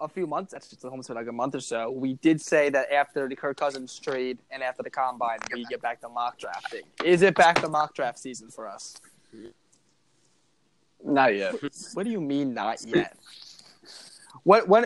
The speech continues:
Speaker 1: when would you like to start, R J?
Speaker 2: Well, for, for us to, like, say our mock drafts on air, I'm saying maybe next week to see a little more free agent stuff go on,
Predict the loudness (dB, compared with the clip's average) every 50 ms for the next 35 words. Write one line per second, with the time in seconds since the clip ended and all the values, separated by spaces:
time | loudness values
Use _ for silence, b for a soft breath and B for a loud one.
0 | 6 6 8 8 8 8 8 8 10 10 8 8 6 4 2 0 2 6 6 6
1 | 6 6 2 0 0 0 2 4 4 2 2 -4 -12 -20 -20 -20 -20 -20 _ _
2 | _ _ _ _ _ _ _ _ _ _ _ _ _ _ _ _ _ _ -2 -2
3 | -2 _ _ _ 6 8 8 8 8 4 0 -2 -2 -2 -6 _ _ -2 -2 -2
4 | -2 0 2 2 4 6 6 6 6 6 4 0 -6 -10 -12 -12 -14 _ -2 0
5 | 2 2 4 4 4 2 2 0 -4 -6 -4 0 2 2 2 4 2 2 2 2
6 | 2 2 0 -2 -2 -2 0 0 -2 -2 -4 -6 -4 -4 -6 -6 -6 -6 -8 -10
7 | -10 -14 _ -20 -20 _ _ _ _ _ _ _ _ _ _ _ _ _ _ _
8 | -2 0 0 2 0 0 -4 -4 -4 -4 -4 -4 -4 -4 -4 -4 -4 -4 -4 -4
9 | -6 -4 -4 -2 0 0 0 0 0 0 2 2 2 2 2 0 0 0 0 0
10 | 0 -2 0 2 4 4 4 2 _ _ _ -8 -6 -4 -2 -2 0 2 4 4
11 | 6 6 6 6 6 2 0 -2 0 2 2 4 4 4 2 0 -2 -4 -2 2
12 | 2 2 2 2 2 4 6 6 4 4